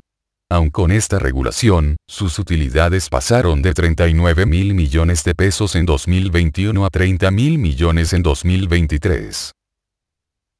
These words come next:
La jornada. Catorce. Al exhibir un listado de las diez administradoras que han incumplido con esa obligación legal, establecida desde dos mil veinte, el director del Seguro Social, Zoé Robledo,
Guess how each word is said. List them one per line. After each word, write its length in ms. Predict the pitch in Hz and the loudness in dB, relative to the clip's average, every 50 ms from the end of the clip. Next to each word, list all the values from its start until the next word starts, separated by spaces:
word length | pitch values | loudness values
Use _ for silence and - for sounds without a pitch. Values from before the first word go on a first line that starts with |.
| _ _ _ _ _ _ _ 85 | _ _ _ _ _ _ _ -2
La 140 | 85 85 80 | 0 0 0
jornada. 640 | - - 101 - 107 92 65 52 - - - - - - _ _ _ _ _ _ _ _ _ _ _ | 0 0 -2 0 0 0 0 -2 -4 -10 -12 -14 -16 -20 _ _ _ _ _ _ _ _ _ _ _
Catorce. 800 | - 98 85 78 - 113 131 117 90 - - 82 80 85 92 104 - _ _ _ _ _ _ _ _ - | -2 -2 0 0 2 2 2 2 2 0 0 0 2 2 0 -2 -4 _ _ _ _ _ _ _ _ -4
Al 120 | 95 85 | -2 -2
exhibir 420 | 73 - - - 71 67 82 87 101 | -2 -2 -4 -6 -4 -2 0 0 0
un 120 | 101 107 | 0 0
listado 480 | 104 104 98 - - 85 82 80 85 82 | -2 -2 -4 -4 -2 0 0 2 2 2
de 120 | 92 90 | 2 2
las 200 | 87 80 69 67 | 0 0 0 -2
diez 300 | 76 98 120 139 - - | 0 0 2 2 0 0
administradoras 840 | 69 64 76 85 82 80 76 - 78 80 73 82 90 85 87 85 - | -2 0 0 2 2 0 0 0 0 0 2 2 2 2 0 -2 -4
que 160 | - 85 78 | -2 -2 0
han 100 | 80 92 | 0 0
incumplido 680 | 110 117 - - 82 76 73 - 87 110 123 123 131 123 | 0 -2 -2 0 0 0 0 0 0 -2 0 0 -2 -2
con 160 | - 104 98 107 | -2 -2 -2 0
esa 160 | 98 - 101 | 0 0 0
obligación 760 | 101 104 101 87 78 71 90 82 - - 90 98 104 113 113 | 0 0 0 0 0 0 0 0 0 0 0 0 0 0 0
legal, 460 | 101 98 113 117 98 85 80 80 - - - | 0 2 2 2 4 2 2 0 -2 -2 -4
establecida 800 | 87 78 - - 90 80 73 69 69 - 98 101 98 104 101 | -4 -2 -2 0 0 0 0 0 -2 -2 -2 -2 0 0 0
desde 320 | 95 87 78 - - 76 73 | 0 0 -2 0 -2 -2 0
dos 180 | 90 101 - | -2 -2 -2
mil 220 | 85 95 101 101 101 | -2 -2 0 0 2
veinte, 500 | 135 127 98 80 78 92 92 92 90 87 - - | 2 2 2 0 0 2 2 2 0 0 -2 -2
el 200 | 95 95 95 90 | 0 0 0 0
director 500 | 95 90 87 85 - - 98 95 98 95 | 0 0 0 -2 -2 -2 -2 -2 0 0
del 180 | 101 107 101 | 0 -2 -2
Seguro 460 | - - 92 76 73 87 98 101 101 98 | -2 -2 -2 -2 0 0 0 -2 -2 -2
Social, 600 | - 95 76 - - 113 92 80 78 76 73 76 - _ | -2 -2 -2 0 0 2 2 2 2 2 0 -2 -6 _
Zoé 300 | - - - 85 78 95 | -10 -4 0 0 0 0
Robledo, 600 | - 87 95 87 90 101 87 76 76 80 85 87 | 0 0 0 0 2 2 2 2 2 0 0 -2